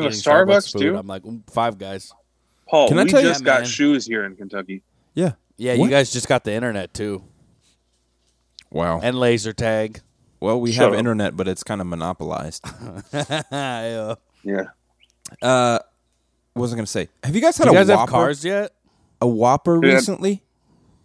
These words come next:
Speaker 1: Uh, no.
Speaker 2: A
Speaker 1: Listen, I've
Speaker 2: Schwapper?
Speaker 1: been
Speaker 2: No.
Speaker 1: really hungry before, but my brain has never, has never once gone to Burger King.
Speaker 3: Whopper.
Speaker 2: Yeah, it's true.
Speaker 3: Whopper.
Speaker 2: Burger
Speaker 3: Uh,
Speaker 2: King's, like, last on the list.
Speaker 1: What, what was
Speaker 2: Like,
Speaker 1: the,
Speaker 2: I
Speaker 1: I was
Speaker 2: never
Speaker 1: watching,
Speaker 2: willingly
Speaker 1: I was
Speaker 2: choose to
Speaker 1: listening
Speaker 2: go.
Speaker 1: to Theo Vaughn,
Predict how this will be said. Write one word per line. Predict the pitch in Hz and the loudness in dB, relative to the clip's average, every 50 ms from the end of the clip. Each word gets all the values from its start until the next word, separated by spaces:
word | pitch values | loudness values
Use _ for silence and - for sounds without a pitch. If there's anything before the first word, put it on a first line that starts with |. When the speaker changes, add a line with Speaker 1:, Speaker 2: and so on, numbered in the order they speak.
| _ _ _ _ _ _ _ _ - | _ _ _ _ _ _ _ _ -2
Speaker 1:
Uh, | 131 139 127 123 120 113 | 2 4 6 6 6 4
no. | 117 120 113 113 107 104 98 - _ _ _ _ _ _ _ _ _ _ _ _ _ _ _ | 4 4 4 4 4 2 -2 -6 _ _ _ _ _ _ _ _ _ _ _ _ _ _ _
Speaker 2:
A | 131 | 2
Speaker 1:
Listen, | 131 127 - 131 | 2 4 6 6
I've | 123 131 139 165 | 8 8 8 6
Speaker 2:
Schwapper? | 170 170 | 6 4
Speaker 1:
been | - - | 4 4
Speaker 2:
No. | 123 117 | 4 2
Speaker 1:
really | - 160 160 143 | 2 4 2 2
hungry | 120 127 131 135 143 156 156 151 | 0 0 -2 -2 -2 -2 -2 -2
before, | 156 147 - - 160 156 156 | -4 -6 -4 -2 -2 -2 -2
but | 139 120 113 | -2 -4 -4
my | 120 127 123 | -4 -4 -2
brain | 117 117 113 120 123 117 113 | -2 0 -2 0 -2 -2 -4
has | 113 110 110 | -4 -4 -2
never, | 117 117 110 113 110 107 104 - _ _ _ _ - | -2 0 2 2 2 0 -2 -8 _ _ _ _ -10
has | 107 113 110 107 107 | -6 -4 -4 0 2
never | 120 117 113 113 107 | 4 6 6 6 4
once | 107 113 117 110 104 - | 4 4 2 2 0 0
gone | - 107 104 101 | 2 2 2 2
to | 98 | 0
Burger | 95 101 98 95 92 92 - - | 0 0 0 0 -2 -4 -8 -12
King. | 95 92 98 | -12 -12 -10
Speaker 3:
Whopper. | 117 123 131 147 147 147 147 151 160 165 165 160 - - - | -12 -14 -16 -12 -10 -8 -6 -4 -4 -2 -2 -2 -4 -6 -6
Speaker 2:
Yeah, | 107 110 113 107 104 | -4 -2 0 0 0
it's | 104 - - | -2 -4 -8
true. | - - 117 110 104 98 | -2 0 2 2 2 0
Speaker 3:
Whopper. | 98 - - - _ _ _ _ _ _ _ _ _ _ _ _ _ - - - - _ | -2 -6 -14 -18 _ _ _ _ _ _ _ _ _ _ _ _ _ -20 -20 -20 -6 _
Speaker 2:
Burger | - 147 180 190 208 | 4 4 6 6 4
Speaker 3:
Uh, | - 135 127 123 120 | 2 2 2 2 0
Speaker 2:
King's, | 113 - 147 | 0 -2 -2
like, | 147 131 110 | -2 -2 -2
last | 117 120 113 113 113 110 - 123 | -2 -2 0 0 -2 -2 0 -2
on | 110 104 101 | -2 -2 -2
the | 98 92 | -6 -8
list. | 92 92 90 85 - 156 | -6 -6 -8 0 4 6
Speaker 1:
What, | 175 185 175 175 | 8 8 8 8
what | 165 | 6
was | 185 139 | 8 8
Speaker 2:
Like, | 143 147 143 | 8 8 6
Speaker 1:
the, | |
Speaker 2:
I | 160 | 6
Speaker 1:
I | 175 | 6
was | 180 180 | 6 6
Speaker 2:
never | 160 160 156 156 | 4 6 6 6
Speaker 1:
watching, | 151 139 | 6 6
Speaker 2:
willingly | 139 143 139 139 135 131 135 127 | 6 4 2 2 0 0 0 0
Speaker 1:
I | 143 | 2
was | 156 | 2
Speaker 2:
choose | 147 131 123 98 | 2 2 0 0
to | 104 107 | -2 -2
Speaker 1:
listening | 98 104 98 | 0 0 -2
Speaker 2:
go. | 90 87 - | -2 -2 -2
Speaker 1:
to | 151 | -2
Theo | 160 160 156 147 131 | 0 0 0 0 0
Vaughn, | 117 113 117 123 131 120 110 104 104 | -2 -4 -6 -6 -6 -6 -6 -8 -10